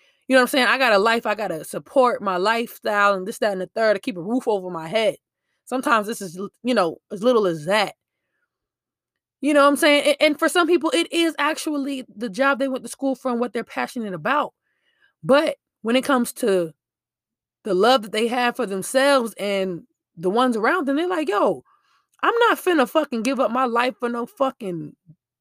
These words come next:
vaccine, no shot. You putting me in between my livelihood, shit like that." Let me tell you something.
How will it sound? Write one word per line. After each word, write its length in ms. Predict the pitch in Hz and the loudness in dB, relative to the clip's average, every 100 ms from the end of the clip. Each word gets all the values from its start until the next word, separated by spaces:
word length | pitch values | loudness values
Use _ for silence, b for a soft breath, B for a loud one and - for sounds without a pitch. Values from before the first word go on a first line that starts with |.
| _ _ - | _ _ -6
vaccine, 680 | 190 247 269 - 262 330 294 | 0 0 0 -2 0 2 2
no 140 | 285 | 2
shot. 460 | - 208 220 349 - _ _ _ _ _ _ _ _ _ | 0 -2 0 0 -2 _ _ _ _ _ _ _ _ _
You 120 | 247 302 | 0 0
putting 280 | 349 262 285 | 2 2 2
me 80 | |
in 180 | 262 269 | 2 2
between 440 | 269 - 302 262 233 | 0 -4 -4 -2 -2
my 100 | 185 | -2
livelihood, 840 | 175 226 269 269 269 294 302 302 - _ _ _ _ | 0 0 0 0 0 2 0 -2 -8 _ _ _ _
shit 200 | - 285 | -8 -2
like 220 | 277 277 254 | 0 0 0
that." 300 | 294 302 - _ _ _ _ _ _ - | 0 -2 -6 _ _ _ _ _ _ -8
Let 140 | 180 | -4
me 80 | 240 | -4
tell 180 | - 277 | -4 -4
you 80 | 254 | -4
something. 560 | 220 185 151 143 151 | -4 -6 -8 -16 -18